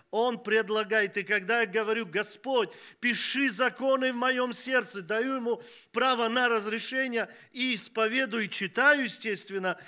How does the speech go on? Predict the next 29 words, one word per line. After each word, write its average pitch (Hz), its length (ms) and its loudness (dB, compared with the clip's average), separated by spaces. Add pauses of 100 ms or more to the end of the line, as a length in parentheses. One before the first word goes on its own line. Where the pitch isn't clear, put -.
(100)
или 233 220 2
слушаю, 196 840 -2
тогда 143 360 -4
они 190 160 -6
пишутся. 196 640 -10 (360)
Если 160 280 -6
я, 170 460 0 (220)
за 170 160 -4
меня 196 240 -2
никто 214 280 -4
это 214 200 -2
из 170 200 -6
вас 190 220 -4
сделать 190 380 -4
не 214 60 -8
может, 220 360 -6 (240)
и 190 100 -6
я 196 160 2
за 180 220 0
вас 226 360 0
это 180 260 -4
не 175 120 -8
могу 165 300 -8
сделать. 143 460 -6 (260)
Молодежь, 196 500 -4
услышьте, 190 500 -6
это 170 180 -6
очень 175 420 -8
важно 151 420 -6